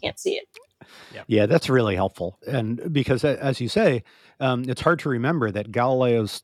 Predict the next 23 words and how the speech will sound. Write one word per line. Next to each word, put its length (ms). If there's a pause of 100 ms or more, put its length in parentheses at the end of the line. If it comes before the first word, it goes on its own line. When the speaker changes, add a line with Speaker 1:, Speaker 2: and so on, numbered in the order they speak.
Speaker 3:
telescope 640 (480)
is 260
the 140
first 1000 (220)
modification 1160
to 140
human 680
vision 600 (1080)
ever. 360 (840)
Okay. 340
Speaker 2:
Huh. 220
Speaker 3:
Until, 800
until 500
that 260
device, 580 (480)
every 300
human 320
being 360
saw 360
exactly 680
the 100
same 400
things 560